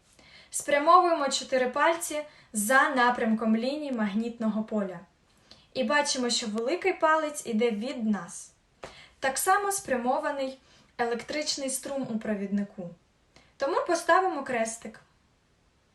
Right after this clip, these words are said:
У якій точці А чи Б на рисунку А магнітне поле є сильнішим? Якщо уважно подивитися на рисунок, то можна побачити, що відстань від точки А від точки Б до провідника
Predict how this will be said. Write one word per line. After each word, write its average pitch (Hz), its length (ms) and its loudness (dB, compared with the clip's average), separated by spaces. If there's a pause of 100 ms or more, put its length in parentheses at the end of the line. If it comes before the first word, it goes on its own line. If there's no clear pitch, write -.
(500)
У 277 40 -4
якій 320 420 0
точці 247 580 2
А 311 180 4
чи 294 220 0
Б 214 440 0
на 226 140 -2
рисунку 247 720 -4
А 214 220 0 (540)
магнітне 349 720 -2
поле 294 280 2
є 233 180 0
сильнішим? 233 640 -2 (1400)
Якщо 330 360 2
уважно 330 380 6
подивитися 285 640 -4
на 262 160 0
рисунок, 370 540 -2
то 269 140 -8
можна 262 360 -2
побачити, 262 640 0
що 254 200 -2
відстань 262 440 -6
від 220 220 -6
точки 247 460 0
А 240 180 0
від 214 180 -6
точки 226 380 -6
Б 370 340 0
до 349 100 -4
провідника 302 760 -6